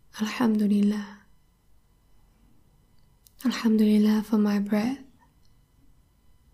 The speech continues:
Alhamdulillah for my health. Alhamdulillah for my family.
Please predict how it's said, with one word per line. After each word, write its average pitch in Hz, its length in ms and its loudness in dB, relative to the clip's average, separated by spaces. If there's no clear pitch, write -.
Alhamdulillah 208 760 0
for 214 160 -2
my 208 160 0
health. 208 560 -4
Alhamdulillah 208 760 2
for 208 160 -6
my 208 180 0
family. 214 680 -4